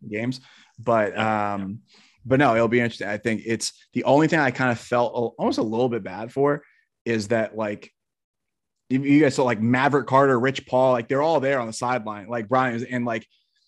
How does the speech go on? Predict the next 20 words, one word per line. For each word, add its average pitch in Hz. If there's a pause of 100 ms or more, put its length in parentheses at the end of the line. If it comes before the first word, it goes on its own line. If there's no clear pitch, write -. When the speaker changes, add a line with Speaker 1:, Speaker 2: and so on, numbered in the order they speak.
(160)
Speaker 1:
I 143
get 127
you're, 131
you're 120
Bronny 123
James. 117
You're 113
never 113
gonna 107
have 104
a 101
normal, 107
like, 98
recruitment, 117
a 107
normal 110
child, 117
anything 113
like 113
that. 139